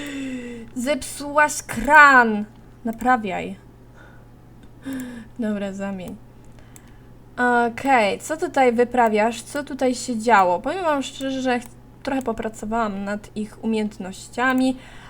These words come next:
Adam dostał, y, awans. Mm, i teraz ma właśnie drugi poziom umiejętności programowania. Y, tutaj się nic nie dzieje, no tutaj ten jeden poziom, mm, tej umiejętności analizy jej podniosłam.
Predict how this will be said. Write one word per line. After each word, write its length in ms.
Adam 440
dostał, 1000
y, 40
awans. 920
Mm, 520
i 60
teraz 360
ma 340
właśnie 400
drugi 240
poziom 440
umiejętności 500
programowania. 1120
Y, 840
tutaj 380
się 200
nic 420
nie 120
dzieje, 240
no 120
tutaj 320
ten 400
jeden 360
poziom, 500
mm, 540
tej 180
umiejętności 560
analizy 500
jej 120
podniosłam. 880